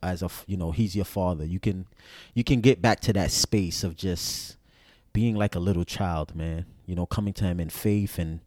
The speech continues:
there's no dumb questions. You know, he's always concerned on how you feel as a child. He's always concerned on what you're doing, and just, just being vulnerable.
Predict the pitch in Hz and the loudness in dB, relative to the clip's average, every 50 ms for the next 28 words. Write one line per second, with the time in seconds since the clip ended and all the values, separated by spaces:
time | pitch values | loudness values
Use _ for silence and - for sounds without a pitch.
0 | - - - - - _ _ _ _ _ _ - 98 - 117 113 110 107 95 117 | -18 -20 -20 -20 -20 _ _ _ _ _ _ -2 -2 2 4 4 4 4 4 2
1 | 107 107 - - - 117 107 - - - 110 104 98 101 104 - - - - - | 2 2 0 2 2 4 4 2 0 0 0 0 0 0 -4 -6 -10 -12 -14 -18
2 | _ _ _ - 95 95 98 98 95 95 104 95 113 107 107 107 101 95 92 - | _ _ _ -6 -4 0 0 0 2 2 0 2 2 2 4 4 2 0 -2 -6
3 | - - - 95 - - 113 110 107 98 95 92 85 82 98 98 90 87 87 - | -6 -6 -6 -6 -2 0 2 2 2 2 0 -2 0 -2 -2 -2 -2 -4 -6 -8
4 | - - 113 110 107 104 101 101 101 - - 85 90 - 82 - - - 98 92 | -6 -2 0 0 2 2 0 -2 -4 -6 -6 -6 -4 -4 -6 -8 -6 -4 -2 -2
5 | 92 92 90 87 90 - - - _ _ _ _ _ _ - _ _ _ _ - | 0 0 0 -2 -4 -6 -12 -18 _ _ _ _ _ _ -20 _ _ _ _ -6
6 | 92 110 104 101 98 95 - - 95 - - 107 101 98 92 90 87 82 80 - | -2 0 0 0 0 -2 -2 -4 -6 -2 -2 -2 0 0 0 0 -2 -2 -4 -6
7 | - 76 95 101 - - 95 87 80 90 104 104 104 101 101 98 95 95 85 - | -6 -2 -2 -2 -2 -2 -4 -4 0 0 2 2 2 2 2 0 0 -2 -4 -6
8 | - 85 87 85 85 80 82 82 80 - _ _ _ _ _ _ - _ - _ | -6 -6 -4 -4 -4 -4 -6 -8 -10 -12 _ _ _ _ _ _ -20 _ -20 _
9 | _ _ _ - 107 104 95 - - - - - - 95 98 92 90 82 110 113 | _ _ _ -4 -2 -2 -2 -2 -6 -10 -12 -10 -6 -4 -4 -4 -4 -4 -2 0
10 | 127 113 98 85 78 90 95 107 117 104 92 80 80 73 69 67 | 2 0 0 0 -2 -2 0 0 2 0 0 -2 -2 -6 -8 -8